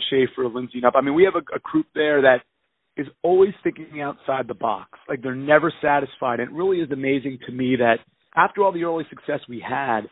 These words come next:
the fact that they are still willing to invest so much money in the ballpark. There seems to be a new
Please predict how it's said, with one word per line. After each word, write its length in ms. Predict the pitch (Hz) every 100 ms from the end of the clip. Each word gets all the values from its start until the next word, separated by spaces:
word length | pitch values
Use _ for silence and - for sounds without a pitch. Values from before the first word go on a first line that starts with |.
| _ _ _ -
the 80 | 143 -
fact 260 | 170 -
that 180 | 165 156
they 80 | 151
are 120 | 131 -
still 180 | 175 156
willing 300 | 156 156 147
to 80 | 143
invest 300 | 139 131 131 - _ _
so 160 | 165 180
much 160 | 180 -
money 380 | 151 156 151 147
in 80 | 143
the 80 | 120
ballpark. 560 | 131 123 - 113 95 -
There 80 | 117 -
seems 180 | 131 -
to 80 |
be 100 | 127
a 60 | 123
new 320 | 135 139 127